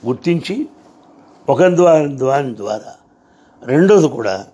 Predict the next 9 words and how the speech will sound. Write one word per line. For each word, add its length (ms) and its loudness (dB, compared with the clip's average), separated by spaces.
మనం 200 -8
అనుభవించగలము 1120 0
అనే 160 0
విషయాన్ని 440 -8
కూడా 220 -16
మనం 240 -2
జ్ఞప్తిలో 680 2
పెట్టుకోవలసి 680 -8
ఉన్నది. 360 -16